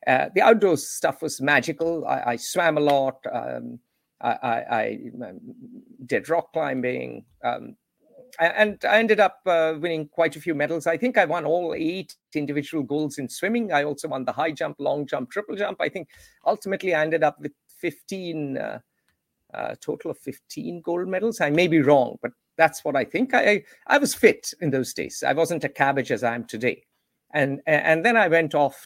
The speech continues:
to Nagaland. And after that, I did mountaineering courses. Of course, I did counterinsurgency, went native, ate dog and bear and silkworm and you name it. It was a magical time of my life.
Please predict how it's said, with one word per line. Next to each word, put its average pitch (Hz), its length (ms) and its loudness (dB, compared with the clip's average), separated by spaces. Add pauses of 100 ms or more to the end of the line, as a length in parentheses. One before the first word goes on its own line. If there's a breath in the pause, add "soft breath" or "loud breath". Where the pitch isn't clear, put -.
to 135 60 -6
Nagaland. 131 560 2
And 143 80 -2
after 151 260 2
that, 131 240 0
I 131 80 0
did 123 220 -6
mountaineering 131 680 -2
courses. 139 640 -6
Of 185 100 -8
course, 190 220 0
I 135 80 0
did 127 180 -10
counterinsurgency, 127 920 -8
went 117 280 -10
native, 139 460 -8 (360 soft breath)
ate 127 240 -2
dog 131 320 2
and 120 180 -4
bear 131 420 2
and 101 140 -8
silkworm 135 600 -6
and 110 160 -12 (100)
you 147 160 -2
name 135 240 -4
it. 139 140 -8
It - 120 -18
was 117 140 -12
a 107 40 -8
magical 123 440 -4
time 131 260 -6
of 123 140 -14
my 131 140 -6
life. 67 320 -2